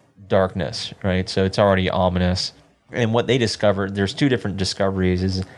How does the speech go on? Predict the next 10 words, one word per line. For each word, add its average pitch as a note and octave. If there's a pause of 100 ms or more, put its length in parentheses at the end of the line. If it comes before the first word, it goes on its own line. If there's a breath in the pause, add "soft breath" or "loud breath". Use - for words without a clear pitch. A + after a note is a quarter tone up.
(200 loud breath)
in A2+
the G#2+
beginning, A#2
because G2+
it's -
dark, F#2 (380 loud breath)
they G2+
see G#2 (400)
the G#2+
crosses F#2+